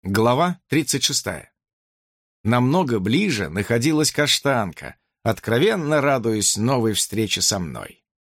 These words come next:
Ее помощница, которую я решил так и называть,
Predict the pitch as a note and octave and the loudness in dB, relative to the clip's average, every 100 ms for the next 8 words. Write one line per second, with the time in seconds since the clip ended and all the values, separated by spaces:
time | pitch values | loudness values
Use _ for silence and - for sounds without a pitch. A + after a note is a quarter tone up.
0 | _ _ _ - G#2 D3+ C3+ A2 C3 E3 | _ _ _ -4 0 2 2 0 2 0
1 | - G2+ - - - _ _ - G#2+ B2+ | -2 -4 -6 -6 -12 _ _ -6 -2 0
2 | A#2+ A2+ A#2+ A#2 - A#2 F#2+ C3 G2 G2 | 2 2 2 2 0 -2 -2 -2 -2 -6
3 | E2+ F2+ B2 C#3+ - | -6 -2 0 0 -4